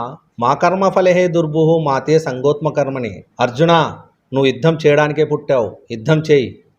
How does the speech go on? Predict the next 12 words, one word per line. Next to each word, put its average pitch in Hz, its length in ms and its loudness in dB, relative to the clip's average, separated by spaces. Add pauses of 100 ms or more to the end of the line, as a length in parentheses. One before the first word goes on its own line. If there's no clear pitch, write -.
ఫలితాన్ని 135 420 0
ఆశించకు" 123 600 -4
అని. 92 160 -8 (580)
నేను 117 200 -4
రాజకీయంలో 160 600 2
ఉన్నాను, 156 360 0 (360)
మనస్ఫూర్తిగా 175 560 -2 (100)
చేసుకుంటూ 139 360 0
వెళ్తాను. 117 420 -4 (360)
పార్టీ 151 300 2
ఏది 151 200 2
ఆదేశించినా, 139 1000 0